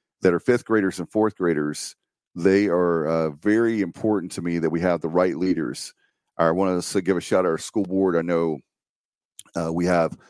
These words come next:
uh, Doug Baker. I know personally he does a great job on the school board. Um, they are great people. And you know what? They don't have all the answers, but they are working really hard. And I know they'll call just like me.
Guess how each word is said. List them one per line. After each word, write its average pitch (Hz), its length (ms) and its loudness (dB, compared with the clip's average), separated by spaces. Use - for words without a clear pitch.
uh, 82 160 0
Doug 104 280 -4
Baker. 98 600 -2
I 85 160 -4
know 90 180 -2
personally 95 520 -4
he 90 40 -8
does 85 220 0
a - 60 -18
great 92 240 -2
job 87 320 0
on 82 80 -8
the 78 40 -12
school 90 260 -8
board. 87 340 0
Um, 76 320 -2
they 104 160 4
are 95 120 2
great 98 320 0
people. 92 520 -4
And 90 320 -2
you 110 60 0
know 131 160 2
what? 123 320 -2
They 123 120 4
don't 131 200 -2
have 104 180 0
all 90 140 0
the 87 80 -2
answers, 90 600 -6
but 98 380 2
they 104 160 4
are 98 140 2
working 107 400 -2
really 98 180 0
hard. 85 400 0
And 85 500 0
I 92 140 0
know 95 180 2
they'll 87 180 2
call 104 380 0
just 92 180 -8
like 104 140 0
me. 104 320 -4